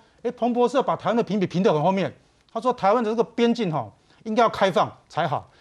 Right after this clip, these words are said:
那对照现在对三加十一的一个检讨，你不觉得刚好是相悖的吗？那我就要请问说，那地方首长，请问你现在认不认同这样的一个评比呢？而且这个评比呢，在很多地方呢混淆人心。我必须要讲一下是说，这一次的评比哦，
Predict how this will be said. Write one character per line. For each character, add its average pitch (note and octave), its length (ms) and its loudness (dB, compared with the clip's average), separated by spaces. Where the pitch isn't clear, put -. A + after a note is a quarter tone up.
那 B3+ 100 -2
对 B3+ 180 -2
照 B3 120 2
现 C4 160 -2
在 A3+ 100 2
对 B3 120 2
三 A3 180 0
加 A3+ 100 4
十 - 120 -6
一 G3+ 60 -4
的 F#3+ 140 -2
一 F#3+ 40 -8
个 E3+ 100 -4
检 E3+ 180 -2
讨， C#3 240 -2
你 F3 80 -6
不 A#3 100 -6
觉 A3 100 0
得 G3+ 40 2
刚 A3+ 120 0
好 F#3+ 60 -2
是 F#3+ 80 -6
相 G3 240 -4
悖 G3 180 0
的 C#3+ 120 -4
吗？ B2+ 200 -10
那 C#4 100 0
我 F#3 100 0
就 G3+ 80 0
要 G3+ 80 2
请 D#3+ 160 -4
问 F#3+ 100 -2
说， F#3+ 160 -2
那 G3+ 120 0
地 G3 120 -6
方 F#3 100 0
首 F#3 140 -2
长， D3+ 140 -2
请 E3+ 160 -4
问 A3+ 100 0
你 E3+ 60 -2
现 F3 140 -2
在 G3+ 120 4
认 B3+ 100 2
不 F3+ 60 -6
认 G3 140 0
同 C3 180 -6
这 C4+ 120 2
样 G#3+ 80 6
的 E3 60 2
一 E3 40 0
个 E3+ 60 2
评 D3 180 -4
比 C#3 80 -8
呢？ A2+ 200 -10
而 F#3 140 2
且 D#3+ 180 2
这 G3+ 140 -4
个 F3+ 60 -4
评 D#3+ 200 -4
比 D3 120 -6
呢， A#2+ 140 -10
在 C4 120 2
很 E3+ 200 -2
多 G3 140 2
地 G3 100 -2
方 D#3 160 2
呢 C3 160 -4
混 D3 180 -2
淆 C3 80 0
人 B2 180 -2
心。 B2+ 220 -10
我 D#3+ 100 -4
必 F#3+ 140 -4
须 B3+ 80 -4
要 A#3+ 100 6
讲 D3+ 160 -4
一 C3+ 60 -8
下 D#3+ 120 -4
是 D3 120 -8
说， D3 200 -6
这 D#4+ 220 2
一 A#3+ 100 2
次 C4+ 120 -4
的 G#3+ 80 4
评 F#3 240 -2
比 D3+ 180 -6
哦， G2+ 160 -12